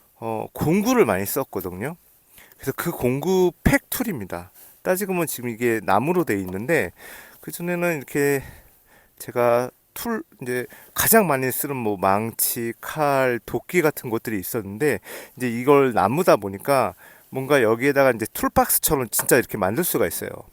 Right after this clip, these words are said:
이걸 똑같이 따서 이 안에다가 넣는다든지 아니면 나무, 이, 이게 이제 합판이다 보니까, 어, 뭔가 곧 결착하는데 훨씬 더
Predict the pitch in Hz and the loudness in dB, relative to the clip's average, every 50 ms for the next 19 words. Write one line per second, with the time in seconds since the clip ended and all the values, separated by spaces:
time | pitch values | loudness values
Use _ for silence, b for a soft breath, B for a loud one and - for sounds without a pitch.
0 | _ - - 117 104 120 117 113 - 170 - - 185 - - - 175 170 175 - | _ -16 -8 -2 2 2 2 2 0 -6 -4 -4 -4 -4 0 2 4 4 4 4
1 | - 170 160 151 151 - B B B B B B B 120 120 110 101 101 123 127 | 4 4 4 4 2 0 B B B B B B B 4 6 6 6 6 4 2
2 | 127 127 107 104 92 101 104 113 127 139 135 123 98 101 90 87 90 87 - 117 | 2 2 2 2 0 0 -2 -2 -2 -2 -2 -2 -2 -4 -4 -6 -8 -10 -10 -8
3 | 135 165 - b b b b b - 139 151 165 160 151 127 95 98 107 131 160 | -10 -10 -12 b b b b b -4 -2 -2 -2 -2 0 2 4 4 4 4 2
4 | 165 156 151 151 - - - 117 131 - - 139 143 147 139 147 135 123 123 135 | 0 0 -2 -4 -6 -6 -8 -8 -8 -8 -6 -8 -8 -4 -4 -4 -4 -4 -6 -8
5 | 196 - - 214 208 190 - 160 131 110 110 104 101 - - 135 135 127 113 95 | -6 -4 -2 -2 -2 -2 0 0 -2 -2 -4 -6 -6 -4 0 2 2 2 2 0
6 | B B B B B B B B - 120 113 101 117 143 143 156 143 - - - | B B B B B B B B -8 -8 -6 -6 -6 -2 0 0 -2 -2 -2 -2
7 | 151 - _ _ - - - - - 143 139 - - 233 220 - - 208 190 175 | -2 -4 _ _ -20 -16 -10 -6 -4 -4 0 0 0 0 0 -2 -2 -4 -4 -4
8 | 160 151 - - - 262 - - 269 214 - 120 107 98 92 | -4 -6 -6 -4 -2 -2 0 0 -2 -2 -2 -2 -2 -2 -2